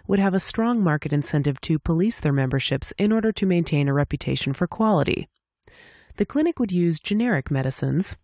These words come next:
of course, since that's all that would exist in a free market, since local juries or arbitration bodies would likely take a much more common-sense view of the standards for reasonable care,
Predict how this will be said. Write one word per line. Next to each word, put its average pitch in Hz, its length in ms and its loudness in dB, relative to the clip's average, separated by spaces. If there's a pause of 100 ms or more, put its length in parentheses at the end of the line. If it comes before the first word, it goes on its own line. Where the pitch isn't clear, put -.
(120)
of - 140 -6
course, 170 480 0
since 156 320 2
that's 185 260 2
all 156 120 4
that 143 120 2
would 135 120 0
exist 135 440 0
in 131 80 0
a 127 40 -2
free 131 240 -2
market, 127 400 0 (600)
since 214 360 -2
local 190 260 0
juries 160 460 2
or 143 160 2
arbitration 156 680 0
bodies 143 400 0
would 156 180 -2
likely 185 320 0
take 165 300 -2
a 147 60 2
much 165 340 0
more 190 160 2
common-sense 185 680 0
view 139 240 0
of 135 100 -2
the 135 100 -6
standards 170 600 0
for 135 200 0
reasonable 147 480 0
care, 220 400 -2